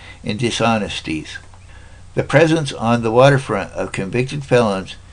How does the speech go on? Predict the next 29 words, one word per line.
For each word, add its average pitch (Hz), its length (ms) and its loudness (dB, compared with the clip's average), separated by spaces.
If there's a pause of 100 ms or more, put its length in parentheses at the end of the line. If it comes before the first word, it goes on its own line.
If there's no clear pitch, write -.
(380)
in 104 200 -4
many 135 340 2
influential 131 1000 0
positions 120 680 -2 (280)
was 101 160 -4
an 110 160 -2
important 123 560 0 (320)
causative 110 680 2 (280)
factor 104 460 2 (360)
in 107 100 -6
this 110 220 -4
appalling 117 800 0
situation. - 800 -4 (640)
The 127 80 0
situation 139 640 2
did 113 160 -6
not 123 220 2
improve. 107 640 -2 (480)
The - 60 -14
P 143 180 4
C 143 300 4
O 139 100 6
C 123 380 2
charged 110 580 0
that 95 180 -2
Cosa 135 380 0
Nostra 113 400 0
completely 131 560 -4
controlled 107 640 0